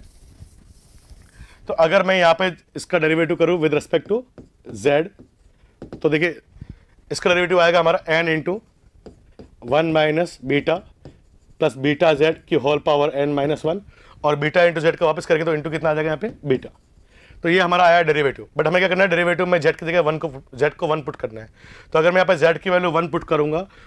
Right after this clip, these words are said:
तो आप नोटिस करके देख सकते हो कि इसका आंसर आएगा n into बीटा। तो यहाँ से क्या समझ में आया कि जो Y है उसका मीन बोलो या एक्सपेक्टेशन बोलिए एक ही बात है, तो वो हमारा आ रहा है कितना,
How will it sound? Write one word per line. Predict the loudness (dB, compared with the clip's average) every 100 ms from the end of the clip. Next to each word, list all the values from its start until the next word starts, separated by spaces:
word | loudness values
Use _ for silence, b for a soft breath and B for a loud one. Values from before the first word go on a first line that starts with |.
| b -2
तो |
आप | -2
नोटिस | -2 -8
करके | -2 -2 0
देख | -2
सकते | -2 -4 -4
हो | -4 -6
कि |
इसका | -4 0
आंसर | -2 2
आएगा | 2 2 0
n | -2 -2
into | -2 -4
बीटा। | -6 -12
तो | -18 -8 -4
यहाँ |
से | -4
क्या | -4
समझ | -4 -2
में | -2
आया | -2 -2 -8 B B -8
कि | 0
जो | 2
Y | 4 4
है | 2 -2
उसका | -4 -4 -4
मीन | -2 -4 -2
बोलो | 0 0
या | 2 0
एक्सपेक्टेशन | 0 -6 -6 -4 -4 -4
बोलिए | -2 0 0
एक | 0
ही |
बात | -4 -4
है, | -6 -10 B B B -2
तो |
वो | 2 2
हमारा | 2 2 2
आ |
रहा | 2
है |
कितना, | -2 -6 -8